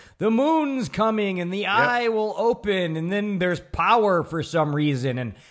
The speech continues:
Speaker 1: I will have all of that power." And
Speaker 2: Yeah.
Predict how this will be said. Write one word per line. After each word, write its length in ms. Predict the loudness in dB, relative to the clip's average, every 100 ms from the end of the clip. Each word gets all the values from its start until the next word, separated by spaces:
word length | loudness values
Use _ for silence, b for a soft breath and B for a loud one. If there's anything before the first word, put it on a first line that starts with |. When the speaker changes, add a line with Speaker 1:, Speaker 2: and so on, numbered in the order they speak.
| b -2
Speaker 1:
I 160 | 0
will 140 | 0 2
have 280 | 2 4 4
all 200 | 2 2
of 60 |
that 240 | 0 -4 -4
power." 540 | 0 0 0 -2 -2
And 120 | -2
Speaker 2:
Yeah. 260 | 4 4